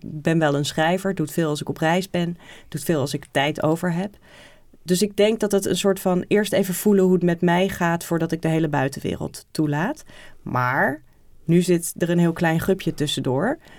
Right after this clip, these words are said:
wat gewoon 's ochtends hap, hap, hap roept totdat we er meenemen. Dan ga ik meestal al naar boven. Ehm, blijft Michael, mijn partner, nog eventjes liggen of hij komt ook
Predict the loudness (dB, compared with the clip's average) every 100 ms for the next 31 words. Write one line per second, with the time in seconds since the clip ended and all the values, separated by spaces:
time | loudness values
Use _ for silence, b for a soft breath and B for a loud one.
0 | B B -2 -2 -2 0 2 0 -2 -4
1 | -4 -4 -4 -6 -10 -18 -2 0 0 -4
2 | -16 -4 -2 -2 B B B -4 -2 -4
3 | -6 -2 -2 -2 -6 -2 0 0 0 2
4 | 0 -2 B B B B 2 4 4 2
5 | 2 2 2 2 0 0 0 0 0 2
6 | 2 0 -2 -6 b b b b b -10
7 | -2 0 2 0 -2 -6 -12 _ -14 -2
8 | 0 2 2 0 0 0 0 0 -2 -2
9 | -2 0 -2 -2 -4 0 0 0 -2 0
10 | 0 0 -2 0 -2 0 0 -2 -14